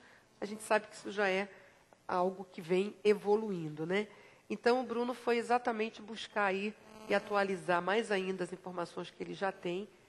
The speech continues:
Então, convido você a mostrar que, qual foi essa lição de casa. Não foi eu que dei, não. Ele mesmo, que é muito, né,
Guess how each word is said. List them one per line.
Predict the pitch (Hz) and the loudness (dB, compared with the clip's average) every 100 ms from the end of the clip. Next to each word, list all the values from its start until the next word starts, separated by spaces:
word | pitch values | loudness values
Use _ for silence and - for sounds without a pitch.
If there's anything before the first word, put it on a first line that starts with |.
| _ _ _ | _ _ _
Então, | - 240 | 2 2
convido | 240 254 233 226 | 2 -2 -2 -2
você | 202 202 - 220 220 214 - - _ _ - | 0 0 0 2 2 0 -16 -20 _ _ -4
a | 196 | 0
mostrar | 202 202 - 202 | 0 -2 2 2
que, | 202 - | 2 -2
qual | 233 | -2
foi | 226 214 | 2 0
essa | 208 202 | 2 0
lição | 196 - 202 | -2 -2 -2
de | 196 | -2
casa. | - 214 | 2 4
Não | 247 | 4
foi | - 311 | 4 2
eu | |
que | 330 | 4
dei, | 269 311 | 4 4
não. | 220 214 208 | 6 6 6
Ele | 254 | 4
mesmo, | 220 233 262 262 | 4 4 4 0
que | - | -2
é | 226 | 0
muito, | 208 262 - 247 208 151 - - - | 0 -2 -2 0 2 0 -6 -20 -2
né, | 202 247 | 2 2